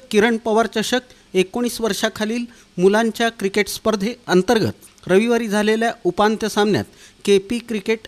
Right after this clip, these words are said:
अकॅडमीनं मॉडेल क्रिकेट अकॅडमीचा पराभव करून अंतिम फेरीत दिमाखात प्रवेश केला. केपी क्रिकेट अकॅडमी विरुद्ध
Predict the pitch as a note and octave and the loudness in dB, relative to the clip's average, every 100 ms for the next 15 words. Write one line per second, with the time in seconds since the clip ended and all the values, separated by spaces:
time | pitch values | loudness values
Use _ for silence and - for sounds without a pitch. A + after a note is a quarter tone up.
0 | - F3+ A3 G#3+ A3 G#3+ A#2+ A2+ - - | -4 -2 0 0 2 2 0 -4 -12 -20
1 | - - E3 F#3 A#3+ A#3+ G#3 G3 A3 - | -20 -4 0 2 0 -4 -6 -2 -4 -4
2 | - F#3 G#3 G3+ G#3 G3 - G#3 - G3 | -4 -2 0 0 0 -2 -2 -2 -2 -2
3 | F#3+ G3 - G#3+ G#2 - _ _ _ _ | 0 -2 -2 -2 -2 -4 _ _ _ _
4 | F3 F3 A3 A3 - G3 G#3 E3 F3+ E3+ | 0 0 0 -2 2 2 2 -2 0 2
5 | F#3+ - G#3 - E3+ D3+ - - G#2+ G#2 | 0 -2 -6 -4 -2 -2 -2 -6 -6 -6
6 | E2 _ _ _ G3+ G3 A#3+ A#3 A3+ G#3+ | -10 _ _ _ 2 2 0 -6 -6 -6
7 | A#3 - F#3+ F#3+ A3 G#3+ A3+ G#3 G#3+ G3+ | -6 -6 -6 -4 -2 -2 -2 -2 -4 -6
8 | G3 A#3 | -2 -2